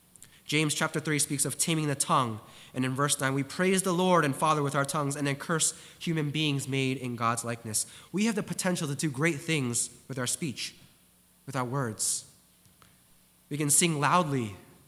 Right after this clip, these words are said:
as we just did, and praise God. We can give encouragement and compliments to the people around us.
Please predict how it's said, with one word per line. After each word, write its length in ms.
as 140
we 80
just 260
did, 340
and 120
praise 360
God. 340
We 80
can 100
give 160
encouragement 920
and 120
compliments 540
to 60
the 60
people 300
around 300
us. 220